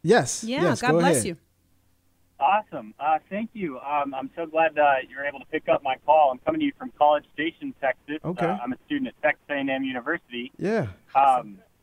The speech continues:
Speaker 3: yeah, I'm actually, uh, just so glad that I came across your radio channel. It came at a, a great time for me, uh, as I've been trying to share encouragement to, uh, everybody that I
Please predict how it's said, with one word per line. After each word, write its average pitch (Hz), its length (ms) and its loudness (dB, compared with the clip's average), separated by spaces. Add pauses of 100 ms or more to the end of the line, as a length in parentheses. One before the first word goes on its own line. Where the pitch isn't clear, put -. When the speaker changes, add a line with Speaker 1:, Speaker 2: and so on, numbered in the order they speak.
(380)
Speaker 3:
yeah, 180 360 -2 (120)
I'm 165 160 -2
actually, 170 640 -4 (100)
uh, 131 180 0
just 131 220 -12 (100)
so 147 140 4
glad 143 300 4
that 143 80 -2
I 117 100 0
came 131 240 -8
across 135 380 -2
your 123 140 -8
radio 127 340 -4 (100)
channel. 139 320 0
It - 60 -6 (120)
came 120 180 -6
at 113 60 -4
a, 104 140 -2 (100)
a 107 60 -14
great 139 300 -4 (100)
time 131 260 2
for 120 80 -8
me, 127 300 -2 (420)
uh, 117 280 4
as 113 100 -10
I've 127 140 4
been 131 160 -2
trying 131 280 2
to 117 140 -4
share 131 220 -2
encouragement 131 680 -6 (200)
to, 120 340 -4
uh, 107 280 4
everybody 147 380 0
that 123 80 2
I 113 80 0